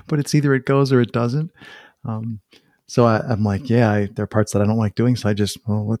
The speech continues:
can I make a show that doesn't include that? Can I send that out? Am I willing to pay for that, to have somebody do it better?" Um, I actually have really poor hearing. Like, I wear hearing aids, is why you always see me with over-ear headphones. I can't put headphones in my ears. I have things in my ears.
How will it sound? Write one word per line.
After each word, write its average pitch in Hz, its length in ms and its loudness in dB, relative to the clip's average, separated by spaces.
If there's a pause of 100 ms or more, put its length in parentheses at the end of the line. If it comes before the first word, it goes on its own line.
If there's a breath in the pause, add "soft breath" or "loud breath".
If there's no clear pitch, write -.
(100)
can 104 160 0
I - 40 4
make 104 160 2
a 107 40 -4
show 110 180 0
that 107 120 0
doesn't 104 220 0
include 98 300 -2
that? 127 200 -2 (120)
Can 101 160 -6
I 95 80 -6
send 104 260 -2
that 101 220 0
out? 110 220 -2 (120)
Am 120 80 2
I 110 60 4
willing 101 260 0
to 95 80 -4
pay 110 220 -6
for 104 140 -8
that, 139 260 -8
to 98 60 -8
have 104 180 0
somebody 98 320 -4
do 101 160 -2
it - 160 -8
better?" 113 300 -6 (600 loud breath)
Um, 90 280 -20 (120)
I 107 120 0
actually 107 260 -2
have 98 140 0
really 104 300 0 (120)
poor 107 380 -2
hearing. 117 440 0
Like, 95 160 -4
I 95 60 -6
wear 92 160 -4
hearing 107 320 2
aids, 120 220 0
is 101 120 -8
why 101 120 -2
you 101 80 0
always 107 160 2
see - 120 0
me 107 80 4
with 101 200 -2 (100)
over-ear 107 460 0
headphones. 131 480 -2
I 110 80 0
can't 110 200 -4
put - 200 0 (160)
headphones 98 440 -4
in 127 160 4
my 101 140 2
ears. 101 420 -4
I 110 60 -12
have 120 380 -8 (180)
things 104 240 -4
in 101 80 -2
my 95 120 -6
ears. 101 200 -12